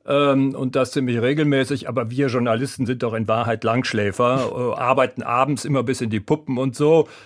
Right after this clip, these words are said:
Speaker 1: Das war bis dahin mein, äh, Lebensrhythmus und das hat sich dann dramatisch geändert. Und vom Tag, als ich da ausgestiegen bin, habe ich das geändert.
Speaker 2: Sie laufen seit Jahrzehnten, haben gesagt, Laufen macht den Kopf frei. Jetzt haben wir heute den Gutenberg-Marathon in Mainz.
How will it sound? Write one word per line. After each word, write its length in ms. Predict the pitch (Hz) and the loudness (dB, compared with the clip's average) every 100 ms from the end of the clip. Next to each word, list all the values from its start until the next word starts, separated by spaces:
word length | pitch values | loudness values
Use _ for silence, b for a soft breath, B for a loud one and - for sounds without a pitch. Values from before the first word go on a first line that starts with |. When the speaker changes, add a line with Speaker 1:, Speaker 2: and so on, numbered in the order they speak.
| B B | B B
Speaker 1:
Das 200 | 107 - | -8 -2
war 180 | 113 104 | -2 -2
bis 220 | 110 - | -4 -4
dahin 460 | 113 113 131 147 135 | -2 0 2 2 2
mein, 200 | 127 127 | 0 -2
äh, 320 | 131 123 127 | -4 -2 -2
Lebensrhythmus 800 | 127 135 135 - 123 139 127 120 | 0 -2 -4 -4 -4 -2 -2 -2
und 140 | 117 | -4
das 100 | 110 | -4
hat 120 | 123 | -6
sich 100 | 123 | -4
dann 160 | 117 113 | -6 -4
dramatisch 640 | 101 113 110 123 123 110 | -2 -2 0 -2 -4 -6
geändert. 500 | 120 127 139 135 - | -6 -2 0 0 -2
Und 300 | 127 120 - 117 | -4 -6 -6 -12
vom 260 | - 113 - | -8 -8 -2
Tag, 300 | 131 135 113 | 0 0 -2
als 120 | 110 | -6
ich 100 | 101 | -4
da 100 | - | -4
ausgestiegen 560 | 120 - - - 117 | -4 -6 -10 -8 -6
bin, 180 | 110 107 | -4 -2
habe 140 | 101 98 | -4 -6
ich 80 | |
das 160 | 87 - | -10 -10
geändert. 480 | - 87 80 - _ B B B B B B B | -12 -12 -16 -18 _ B B B B B B B
Speaker 2:
Sie 200 | - 208 | -4 2
laufen 420 | 196 180 294 349 269 | 4 4 4 4 2
seit 220 | 220 233 | 2 2
Jahrzehnten, 800 | 208 - 294 285 - 277 285 269 | -2 0 0 0 2 4 4 4
haben 160 | 185 | 2
gesagt, 340 | 185 175 190 175 | 2 2 0 2
Laufen 320 | 165 202 - | 2 2 0
macht 180 | 196 - | -2 0
den 140 | 175 | -2
Kopf 220 | - 214 | 0 -4
frei. 240 | - 262 285 | -2 0 2
Jetzt 180 | 247 - | 2 2
haben 80 | |
wir 80 | 180 | 4
heute 180 | 180 180 | 4 4
den 140 | 165 | 4
Gutenberg-Marathon 960 | 160 269 269 208 214 196 185 175 214 180 | 4 4 4 4 4 2 2 2 2 4
in 140 | 175 | 4
Mainz. 560 | 165 156 220 403 - | 4 6 4 4 0